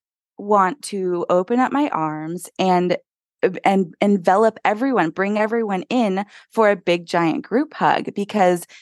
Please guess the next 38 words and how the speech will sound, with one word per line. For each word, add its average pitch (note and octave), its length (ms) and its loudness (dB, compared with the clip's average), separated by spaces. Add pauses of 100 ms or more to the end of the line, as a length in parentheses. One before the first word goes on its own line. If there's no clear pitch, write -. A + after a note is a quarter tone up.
(100)
yeah, C#4 460 2 (160)
"Girl, D#4+ 320 2
been D#4 320 2
there, C#4 200 2
and A3 160 -2
we A#3 100 -4
are G#3+ 60 -2
in B3 220 -4
it C#4 120 -4
together." G#3+ 680 -4
Like, F#3 240 -4
it, G#3+ 220 0 (360)
we A#3 220 -2
can, A3+ 720 0
we G3+ 140 -2
can A#3+ 360 0
and A3+ 160 0
should G#3 240 -2
be F#3+ 140 -6
supporting G#3 500 0
each G#3+ 160 0
other. D#3+ 200 0
We F3+ 140 -2
can G#3+ 300 0
and G3+ 100 -2
should A3 180 -2
be F#3+ 180 -4
arm G3 260 2
in, E3 180 -4 (180)
in F3 340 -2
arm. G3+ 460 0 (380)
That's, B3 480 0
that's A#3 360 0
my A3 180 -2
ultimate G3+ 460 -4
goal. F#3 340 2
And F#3+ 420 -2
building A#3 720 0